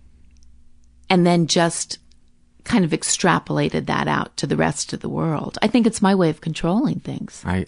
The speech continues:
Speaker 2: I completely agree with, with
Speaker 1: Yeah.
Speaker 2: that theory.
Speaker 1: Yeah.
Speaker 2: Um, I also think that there's a certain high that we can get when we do make those connections and we see that we've been able to bring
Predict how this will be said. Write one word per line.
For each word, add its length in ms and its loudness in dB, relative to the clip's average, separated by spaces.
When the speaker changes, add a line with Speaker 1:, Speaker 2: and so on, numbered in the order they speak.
Speaker 2:
I 180 0
completely 680 -4
agree 420 -2
with, 500 -4
with 160 -4
Speaker 1:
Yeah. 220 2
Speaker 2:
that 80 -6
theory. 520 -2
Speaker 1:
Yeah. 300 0
Speaker 2:
Um, 320 2
I 160 2
also 340 2
think 380 -2
that 200 -6
there's 360 2
a 40 -6
certain 340 -2
high 680 -2
that 160 -8
we 140 0
can 360 -6
get 320 0
when 220 0
we 100 2
do 320 4
make 260 2
those 200 2
connections 560 0
and 100 2
we 100 4
see 280 4
that 200 -2
we've 120 2
been 160 2
able 180 0
to 80 0
bring 460 0